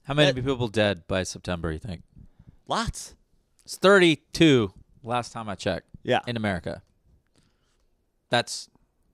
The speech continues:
Speaker 1: two months.
Speaker 2: Right. But again, we're talking about these athletes and the young athletes. How many we've, we've seen the guys get it, but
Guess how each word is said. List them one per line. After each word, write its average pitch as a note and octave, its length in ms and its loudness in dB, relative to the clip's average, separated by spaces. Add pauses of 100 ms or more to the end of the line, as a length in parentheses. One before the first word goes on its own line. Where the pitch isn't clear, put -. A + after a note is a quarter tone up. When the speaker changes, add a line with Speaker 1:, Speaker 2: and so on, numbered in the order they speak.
(120)
Speaker 1:
two D#3 140 -8
months. - 440 -8 (140)
Speaker 2:
Right. G2 220 -4 (760)
But C3+ 120 6
again, B2 360 4
we're A2 100 6
talking D#3+ 440 2
about A#2+ 460 4 (1300)
these A#2 220 0
athletes A2 680 0 (100)
and G2 340 -8
the G2+ 80 -10
young A2+ 500 0 (280)
athletes. G#2+ 420 -6 (320)
How B2 260 0
many E3 300 -4 (200)
we've, B2 240 -6
we've A#2 280 -4
seen D3 320 -6
the D#3+ 80 -4
guys C#3 500 0
get B2 260 0
it, D#2 200 -4 (480)
but G#2 340 0